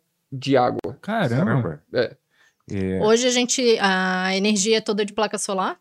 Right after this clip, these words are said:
Speaker 4: Tudo que a gente tem usado nos últimos seis meses é de placa solar e a gente tem parceria com a empresa de placa solar.
Speaker 1: É, abre muita porta, assim, né, de, de, de empresa pra testar produto, pra,
Speaker 3: É,
Speaker 1: tipo, esse,
Speaker 3: claro.
Speaker 1: esse dessalinizador, eles vão começar a entrar no mercado de desa-, dessalinizador agora.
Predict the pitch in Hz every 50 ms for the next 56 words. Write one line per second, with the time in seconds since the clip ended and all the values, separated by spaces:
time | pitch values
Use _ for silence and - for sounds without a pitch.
0 | _ _ - 214 208 226 220 233 220 220 220 - - 214 202 202 202 202 202 202
1 | 202 196 190 202 202 202 - 214 202 - - 208 208 226 220 208 202 208 202 208
2 | 202 196 196 190 185 190 208 190 185 - - - - 202 196 196 208 226 208 190
3 | 202 - - 196 196 - 196 - - 185 190 208 196 202 202 190 175 - 196 185
4 | 180 185 175 180 185 - 185 180 - 202 180 - 196 185 190 196 220 247 233 220
5 | 190 196 208 220 247 - - 202 180 170 165 165 - - 156 151 151 135 147 147
6 | 143 143 139 139 139 139 143 135 151 151 147 156 156 175 160 165 - 151 151 170
7 | 156 - 165 156 - 170 156 139 151 165 175 170 170 165 160 151 - 139 101 104
8 | 110 - 165 - 196 147 170 190 - - 180 143 - - 185 175 160 175 151 165
9 | 214 220 170 143 156 160 180 165 160 - 180 170 170 175 175 175 165 - 170 170
10 | 151 - 180 - 147 143 - 170 156 151 160 143 165 175 196 180 165 143 123 123
11 | -